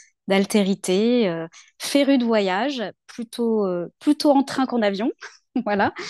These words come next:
Et, euh, et, et je suis gentille,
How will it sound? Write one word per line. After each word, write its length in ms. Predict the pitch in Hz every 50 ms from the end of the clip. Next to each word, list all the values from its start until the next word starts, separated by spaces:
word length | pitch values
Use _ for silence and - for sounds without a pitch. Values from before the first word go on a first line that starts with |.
| - - - - - 330 302 285 - _ -
Et, 300 | 220 262 294 302 302 262
euh, 380 | 220 208 196 196 190 190 190 190 185 185 185 185 185 180 160 - -
et, 500 | 208 190 190 190 180 175 170 151 - 196
et 40 | 214
je 120 | 208 240
suis 300 | 247 - - - 330 370
gentille, 600 | 330 320 277 262 - - - 240 240 240 226 190